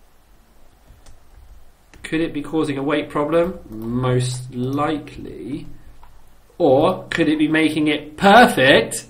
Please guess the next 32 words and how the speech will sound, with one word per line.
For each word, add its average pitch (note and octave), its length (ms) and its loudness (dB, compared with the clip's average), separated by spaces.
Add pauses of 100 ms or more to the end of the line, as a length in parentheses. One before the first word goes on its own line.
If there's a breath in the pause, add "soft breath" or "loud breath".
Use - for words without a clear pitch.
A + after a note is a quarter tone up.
<laughs> - 100 -16
Who C#4+ 1040 4
knows? A#3 540 8 (300 loud breath)
I E3 80 4
like F#3 140 6
to - 60 -4
think D3 140 0
it's C3 100 -4
making B2+ 260 0
it A#2+ 100 -2
better. A2+ 360 -8 (140)
So - 100 -12
let's C3 140 -8
do A#2 120 -8
that. A2+ 380 -10 (720 soft breath)
Uh, G#2 100 -12 (100)
oh, B2+ 80 -6
no, A#2+ 340 -8
let's B2 140 -10
do A#2 120 -10
that. G#2+ 340 -14 (1400)
No, A2 300 -8 (280)
let's - 120 -18
do - 120 -12
that. C3 360 -6 (960)
Yep. A2+ 340 -8 (520 loud breath)
<laughs> B3+ 380 -2 (280 loud breath)
Okay, E3 280 -2
so B2+ 200 -4
fishy - 220 -6
tails D3 300 -2
on. D3 400 0